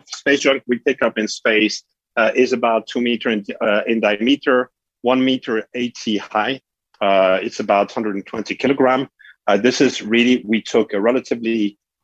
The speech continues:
uh, simple piece of debris where, where there's no, no appendages, there's no antennas or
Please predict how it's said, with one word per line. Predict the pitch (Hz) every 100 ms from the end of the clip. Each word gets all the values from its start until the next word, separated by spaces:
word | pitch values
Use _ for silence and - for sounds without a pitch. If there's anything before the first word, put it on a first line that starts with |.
| _
uh, | 101
simple | - - 156 165
piece | 151 - 151
of | 135
debris | - 131 151 170
where, | 110 101 95 95
where | 104 98
there's | 104
no, | 107 107 104
no | 98 104 98
appendages, | 110 - 123 110 117 117 113
there's | - 92
no | 98 95 92
antennas | 90 - 117 113 113
or | -